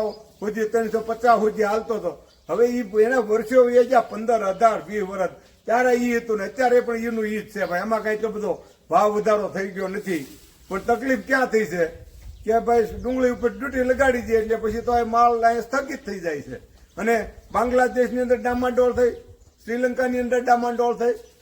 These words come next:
નેપાળની અંદર હાલ તમે જોવો કે ભયંકર ડામાડોળ રાજકીય ક્ષેત્રમાં હાલે છે. એટલે ત્યાં કોઈ નિર્ણયો લઈ શકાતા નથી. એમાંથી આ જે સરસ મજાની ગ-, કસ્તુરી કહેવાય, એ કસ્તુરીને ત્યાં લેવા માટે લોકો આગળ વ્યવસ્થા નથી,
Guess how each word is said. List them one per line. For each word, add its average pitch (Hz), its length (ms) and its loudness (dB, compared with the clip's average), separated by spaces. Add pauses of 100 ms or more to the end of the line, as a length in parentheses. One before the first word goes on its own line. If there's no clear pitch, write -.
નેપાળની 247 460 0
અંદર 240 220 0
હાલ 240 180 2
તમે 240 280 -4
જોવો 233 280 0
કે 220 100 -8
ભયંકર 247 360 0
ડામાડોળ 233 560 0 (360)
રાજકીય 226 440 0
ક્ષેત્રમાં 247 540 2
હાલે 214 260 0
છે. 123 140 -10 (440)
એટલે 226 200 2
ત્યાં 240 220 0
કોઈ 240 140 4
નિર્ણયો 233 480 2
લઈ 214 180 2
શકાતા 220 460 -2
નથી. 202 340 -6 (340)
એમાંથી 226 380 2
આ 220 160 4 (360)
જે 214 120 0
સરસ 220 300 -2
મજાની 240 380 -2
ગ-, 180 500 -8 (280)
કસ્તુરી 262 500 -2
કહેવાય, 180 420 2 (340)
એ 214 100 -6
કસ્તુરીને 233 680 -4
ત્યાં 226 180 0
લેવા 220 300 2
માટે 233 300 0
લોકો 214 380 -6
આગળ 214 300 0
વ્યવસ્થા 233 560 0
નથી, 160 360 -8